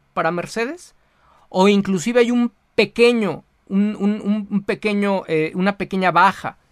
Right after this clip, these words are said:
en la cotización de, de las acciones, porque no hay buen valor de marca para Checo Pérez. Es un fenómeno tan curioso,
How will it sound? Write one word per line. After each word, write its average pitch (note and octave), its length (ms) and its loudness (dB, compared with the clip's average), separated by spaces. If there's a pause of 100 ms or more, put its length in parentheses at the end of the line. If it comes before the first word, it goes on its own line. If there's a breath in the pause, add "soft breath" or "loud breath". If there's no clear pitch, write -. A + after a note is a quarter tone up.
(220)
en D#3+ 160 -8
la D3+ 140 -4
cotización D#3+ 580 -6
de, F3 180 -4
de C#3+ 220 -8
las C#3 200 -8
acciones, F3 380 -10 (440 soft breath)
porque F#3+ 380 -4
no G3 480 0
hay G3+ 160 0
buen F#3 400 -2
valor F3+ 320 -2
de F3 80 -6
marca E3+ 360 -4
para D3 260 -4
Checo - 280 -10
Pérez. A3 460 -10 (260 loud breath)
Es - 80 -18
un C4 120 -2
fenómeno B3+ 560 -2
tan C#4 400 0
curioso, G#3 640 -4